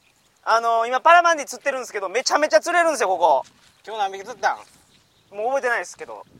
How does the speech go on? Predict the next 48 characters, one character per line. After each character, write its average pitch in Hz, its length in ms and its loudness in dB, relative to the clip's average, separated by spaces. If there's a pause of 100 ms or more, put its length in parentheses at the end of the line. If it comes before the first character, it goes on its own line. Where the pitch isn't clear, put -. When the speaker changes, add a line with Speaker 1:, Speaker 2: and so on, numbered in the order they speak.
(140)
Speaker 2:
な 175 300 -2
あ。 - 20 -20 (140)
Speaker 1:
結 269 120 -10
構 240 120 -10
釣 202 120 -16
り 190 40 -12
ま 175 80 -10
し 170 40 -18
た 139 100 -16
ね。 113 260 -18 (2000)
Speaker 2:
三 214 300 -8
キ 320 100 -12
ロ 262 100 -4
や 101 60 -12
で。 90 100 -20 (680)
Speaker 1:
は 175 180 -8
い。 123 100 -12 (640)
Speaker 2:
三 185 300 -14
キ - 100 -20
ロ 277 80 -6
っ 208 40 -8
て 175 120 -6 (180)
重 208 300 -8
い 254 80 -10
で。 254 180 -8 (680)
Speaker 1:
<laughs> - 760 -12
も 190 80 -18
う - 20 -20
め 202 80 -8
っ 226 100 -14
ち - 80 -10
ゃ 254 80 4
重 320 220 -2
い、 233 100 -16
重 254 240 -6
い 226 60 -14
で - 80 -20
す。 156 80 -16
も 160 80 -16
う - 20 -20
疲 254 180 -6
れ 233 80 -2
ま 214 120 -8
し - 40 -20
た 147 120 -4
わ。 104 120 -10 (600)
Speaker 2:
<laughs> - 580 -12
Speaker 1:
で、 240 440 0